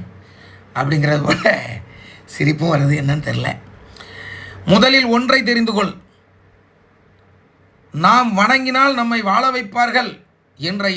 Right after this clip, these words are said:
எண்ணத்தோடு வணங்காதே. நீ வணங்கினால் நிச்சயமாக வாழ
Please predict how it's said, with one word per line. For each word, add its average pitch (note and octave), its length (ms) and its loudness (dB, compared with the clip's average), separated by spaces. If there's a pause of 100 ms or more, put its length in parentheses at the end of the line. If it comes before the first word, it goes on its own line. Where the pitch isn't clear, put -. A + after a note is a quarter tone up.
எண்ணத்தோடு A#3 720 -6
வணங்காதே. D#3+ 480 -10 (1500)
நீ D#3 120 -6 (160)
வணங்கினால் A#3 640 0
நிச்சயமாக A#3+ 440 0 (140)
வாழ A3 100 6